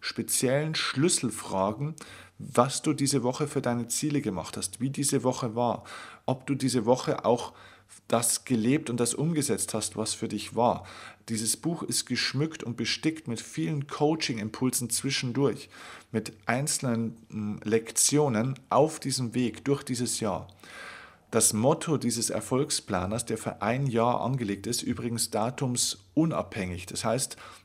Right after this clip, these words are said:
der geht nicht vom ersten Januar bis einunddreißigsten Dezember, sondern er geht ab dem Zeitpunkt, wo du ihn dir holst, bis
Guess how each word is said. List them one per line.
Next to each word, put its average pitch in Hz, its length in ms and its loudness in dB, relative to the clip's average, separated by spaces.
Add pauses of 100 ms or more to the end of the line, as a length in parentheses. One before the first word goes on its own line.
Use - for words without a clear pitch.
der 113 100 2
geht 120 220 -2
nicht 143 240 -2
vom 120 140 0
ersten 117 380 0
Januar 113 260 0
bis - 280 -2
einunddreißigsten 107 800 -2
Dezember, 120 640 0 (760)
sondern 113 300 -2
er 110 80 -4
geht 127 220 0
ab - 160 -4
dem 131 180 0
Zeitpunkt, 127 500 0
wo 117 140 2
du 127 80 2
ihn 107 280 -2 (600)
dir 117 220 6
holst, 156 440 4
bis - 360 2